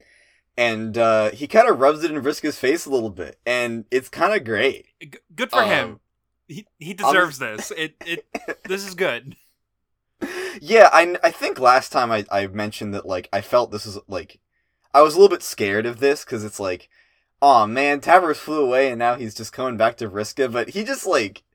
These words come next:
Speaker 1: fucking, like, he owns her. It rules.
Speaker 2: Yeah. Th-, th-, this
Speaker 1: <laughs>
Speaker 2: specific version of Tavros being able to interact with this specific version of Vriska like this is, it's good.
Speaker 1: It's so cathartic.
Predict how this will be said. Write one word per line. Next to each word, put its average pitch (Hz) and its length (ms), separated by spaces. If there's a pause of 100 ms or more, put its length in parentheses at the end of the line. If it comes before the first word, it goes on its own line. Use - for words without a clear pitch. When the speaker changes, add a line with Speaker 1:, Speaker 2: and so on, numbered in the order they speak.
(400)
Speaker 1:
fucking, 113 720 (680)
like, 139 200
he 254 200
owns 127 420
her. 76 300
It 160 200
rules. 120 500
Speaker 2:
Yeah. 143 240 (400)
Th-, 180 240 (100)
th-, 240 220 (100)
this 208 280
Speaker 1:
<laughs> - 20
Speaker 2:
specific 208 560
version 156 300
of 123 80
Tavros 139 680 (640)
being 156 360
able 143 340
to 143 260
interact 139 420
with 127 160
this 135 180
specific 143 420
version 131 240
of 131 80
Vriska 120 320
like 139 200
this 151 200
is, 123 240 (400)
it's 175 140
good. 117 320 (840)
Speaker 1:
It's 156 180
so 120 220
cathartic. 87 560